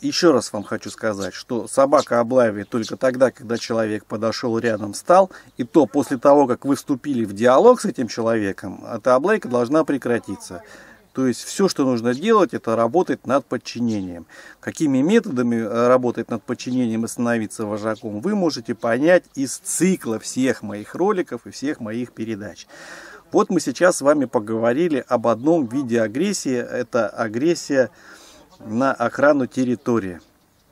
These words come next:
А, вообще для того, чтобы, э, э, э, самый лучший способ, э, профилактики агрессии — это не допускать её развития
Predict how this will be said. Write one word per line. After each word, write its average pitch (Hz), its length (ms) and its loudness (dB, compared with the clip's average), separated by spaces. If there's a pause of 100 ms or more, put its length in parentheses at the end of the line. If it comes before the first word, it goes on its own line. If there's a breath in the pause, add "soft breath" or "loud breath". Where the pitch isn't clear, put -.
(1200 loud breath)
А, 120 260 -4
вообще 156 560 4
для 151 140 6
того, 160 360 6
чтобы, 135 460 2
э, 117 100 2
э, 123 800 2
э, 120 800 -4 (140)
самый 160 380 4
лучший 151 420 0
способ, 135 600 0
э, 113 240 -2
профилактики 127 800 0
агрессии — 123 720 -2
это 139 420 2 (880)
не 147 220 6
допускать 147 600 2
её 120 180 0
развития 110 640 -2